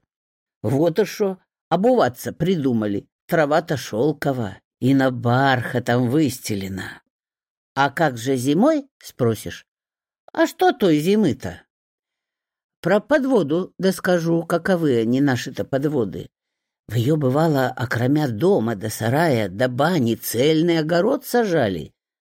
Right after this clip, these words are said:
Да и шо с садом? За каждым садом семь раз по семь сторожей смотрела.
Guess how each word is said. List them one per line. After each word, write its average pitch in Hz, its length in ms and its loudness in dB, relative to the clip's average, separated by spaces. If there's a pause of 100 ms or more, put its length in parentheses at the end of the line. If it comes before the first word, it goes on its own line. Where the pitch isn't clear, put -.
Да 90 140 -2
и 104 80 0
шо - 260 -4
с 160 80 -4
садом? 180 680 -2 (500)
За 127 320 -4
каждым 233 520 2
садом 185 500 0
семь 190 340 0
раз 185 240 0
по 151 160 -4
семь 185 240 -2
сторожей 151 720 -2 (100)
смотрела. 104 680 -4